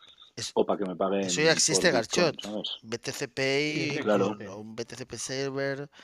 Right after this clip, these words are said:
Speaker 1: con la Lightning Network ya te vale. O sea, lo que pasa es que tú las quieres en la cadena original, que me parece muy bien, pero vamos, que yo creo para transacciones más pequeñas se puede optar por el Lightning Network. Pero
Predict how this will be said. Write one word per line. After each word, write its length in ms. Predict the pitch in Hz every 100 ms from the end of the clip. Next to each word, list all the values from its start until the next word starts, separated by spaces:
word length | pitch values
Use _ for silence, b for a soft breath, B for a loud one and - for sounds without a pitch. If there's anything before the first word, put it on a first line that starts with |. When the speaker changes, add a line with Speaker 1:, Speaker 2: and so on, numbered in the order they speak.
| B B B B -
Speaker 1:
con 140 | 117
la 80 | 110
Lightning 400 | 107 117 117 117
Network 340 | 123 131 147 139
ya 100 | 117
te 140 | 123
vale. 320 | 107 131 120
O 100 | 85
sea, 140 | - 104
lo 100 | 110
que 60 |
pasa 180 | 107 117
es 60 | 127
que 100 | 135
tú 20 |
las 200 | 131 127
quieres 280 | 139 139 143
en 120 | 139
la 160 | 113 107
cadena 320 | 113 113 120
original, 520 | 127 135 135 143 196
que 180 | - 107
me 100 | 104
parece 240 | - 95
muy 160 | 104 110
bien, 180 | 110 123
pero 180 | 151 101
vamos, 200 | 110 -
que 140 | 101
yo 100 | 98
creo 180 | 107 107
para 160 | 107
transacciones 560 | 101 98 - 98 117 120
más 200 | 120 107
pequeñas 460 | 110 - 104 113 127
se 80 | -
puede 240 | - 104
optar 240 | - 104
por 160 | - 101
el 280 | 95 95 90 B B B B
Lightning 240 | 101 101 104
Network. 240 | 117 104
Pero 200 | 139 139